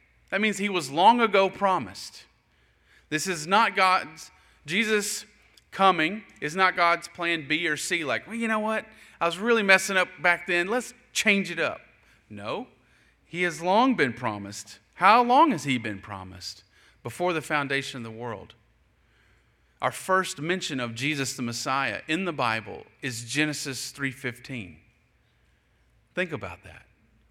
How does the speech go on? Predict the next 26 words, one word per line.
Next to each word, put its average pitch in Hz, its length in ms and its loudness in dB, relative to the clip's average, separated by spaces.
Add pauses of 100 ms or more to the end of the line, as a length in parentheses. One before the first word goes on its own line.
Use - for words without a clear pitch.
(420)
From 160 340 -4
the 143 120 -2
moment 196 440 4
they 185 140 0
sinned, 123 600 -2
God 131 260 0
says, 120 180 -8
"I 117 140 -2
will 127 220 -8
provide 110 380 -4
a 107 40 -8
redeemer." 104 500 -14 (720)
And 127 160 0
the 131 80 4
rest 175 380 4
of 160 100 -6
Scripture 107 520 -8 (360)
is 113 140 -8
about 117 300 -2
that 127 180 2
redeemer. 117 500 -6 (3000)
And 120 80 -10
so 151 120 -4
he 160 120 2
is 170 140 4
promised, 175 680 2